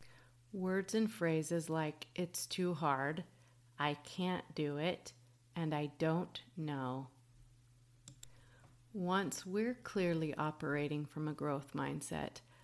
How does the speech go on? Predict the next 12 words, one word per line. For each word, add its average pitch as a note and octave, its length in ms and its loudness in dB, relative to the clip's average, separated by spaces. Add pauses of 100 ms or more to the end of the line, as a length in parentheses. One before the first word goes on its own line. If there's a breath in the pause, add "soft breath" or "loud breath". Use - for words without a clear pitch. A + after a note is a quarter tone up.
(220 loud breath)
let's F3+ 640 0
get E3+ 360 0
to A3+ 140 -2
work E3 320 2
on E3+ 160 2
our E3+ 160 2
kids C#3 680 -4 (480 loud breath)
and E3 180 0
help F#3 540 0
them F3 320 2
realize D#3 800 2
their D3+ 400 -2